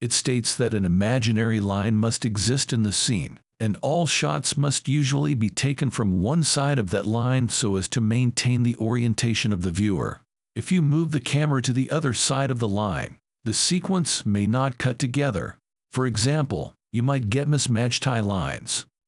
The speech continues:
Two-point D lighting techniques. Light quality lighting is used to create the director's vision by creating mood and atmosphere.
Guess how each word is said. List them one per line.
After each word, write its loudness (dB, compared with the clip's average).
Two-point 0
D 2
lighting 2
techniques. 0
Light -2
quality 0
lighting 0
is 0
used 0
to 0
create 0
the -2
director's -2
vision 0
by -2
creating 0
mood 2
and 0
atmosphere. -2